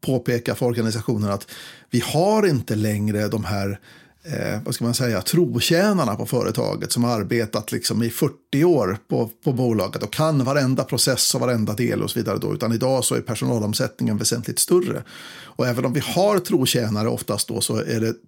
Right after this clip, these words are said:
då, då tillhör de i den generationen som är pensionsmogna nu. Och liksom så att vi kan inte räkna med att de finns där för all evighet, utan vi måste liksom bygga system som funkar även vid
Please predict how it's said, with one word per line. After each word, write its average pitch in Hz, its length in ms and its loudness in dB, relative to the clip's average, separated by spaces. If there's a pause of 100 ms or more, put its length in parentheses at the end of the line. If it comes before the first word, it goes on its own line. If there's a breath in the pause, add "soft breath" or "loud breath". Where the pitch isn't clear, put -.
då, 135 400 2
då 165 160 4
tillhör 139 320 2
de 113 220 0
i 113 40 0
den 107 300 0
generationen 107 600 0
som 113 120 -2
är 110 60 -2
pensionsmogna 135 760 0
nu. 95 220 0 (440 loud breath)
Och - 400 -4 (520)
liksom 120 440 0
så 131 180 2
att 113 240 -2
vi 131 60 0
kan 131 200 2
inte 143 180 2
räkna 139 360 2
med 123 180 2
att 107 100 -2
de 117 120 0
finns 151 320 2
där 95 340 0
för - 160 -2
all 104 160 0
evighet, 107 400 -2
utan 101 180 -6
vi 104 80 0
måste 107 280 0
liksom 110 240 -2
bygga 113 460 0 (280 loud breath)
system 113 800 2
som 110 240 2
funkar 107 600 -2 (240)
även 104 420 -2
vid 107 240 -2